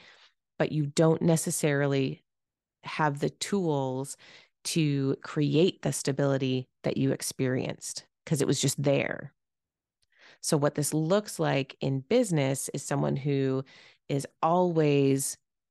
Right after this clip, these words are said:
optimistic that it's gonna work out. And sure, it usually does, right? Like, a lot of times just that energy of, like, "This is gonna work out," that optimism is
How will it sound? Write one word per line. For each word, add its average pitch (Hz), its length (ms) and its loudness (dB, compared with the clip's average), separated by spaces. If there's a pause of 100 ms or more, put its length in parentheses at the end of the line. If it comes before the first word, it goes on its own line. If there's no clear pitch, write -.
(1200)
optimistic 151 760 0
that 143 120 0
it's 147 120 -4
gonna 135 220 0
work 131 220 -6
out. - 240 -6 (1300)
And 156 220 4
sure, - 240 2
it 156 180 0
usually 156 480 2
does, - 600 0
right? 143 340 0
Like, 151 240 0
a 143 100 0
lot 143 220 0
of 170 80 -4
times 139 320 -8
just - 240 -4
that - 260 -2
energy 147 640 -2 (120)
of, 135 280 0
like, 135 220 -2 (320)
"This 175 160 -2
is 165 80 -10
gonna 147 180 0
work 135 220 -2
out," 131 200 -4
that - 260 -4
optimism 139 720 0 (540)
is 156 440 4